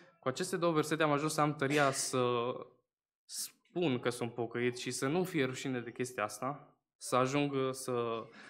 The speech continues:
nu fac ce fac și alții, să nu mă tem de ce vor crede alții despre mine și,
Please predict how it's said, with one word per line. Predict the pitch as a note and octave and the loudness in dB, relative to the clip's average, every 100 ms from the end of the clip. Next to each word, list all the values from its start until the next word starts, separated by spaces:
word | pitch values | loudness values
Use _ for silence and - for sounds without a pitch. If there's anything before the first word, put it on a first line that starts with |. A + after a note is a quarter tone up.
| - | -6
nu | B2+ D3 | 0 2
fac | D#3+ C#3+ | 4 2
ce | - | 0
fac | C3 C#3 | 2 2
și | - C#3+ | 2 4
alții, | C#3+ D#3 D#3 D#3+ D#3+ D#3+ - - | 6 6 2 -4 -4 -8 -20 -20
să | - - | -10 0
nu | C3+ | 2
mă | C3+ | 4
tem | C#3 C3+ | 2 2
de | |
ce | B2+ C#3 | 0 0
vor | C3 B2+ | 0 0
crede | C#3+ D3+ | 0 2
alții | E3 E3 E3+ | 2 2 0
despre | D#3 D#3 D#3 D#3 | -2 -2 -2 0
mine | D#3+ E3 E3 - - - _ _ _ _ _ | 0 0 -4 -12 -20 -20 _ _ _ _ _
și, | - - C#3+ C#3 C#3 C3+ C3 | -14 -8 -6 -4 -4 -4 -4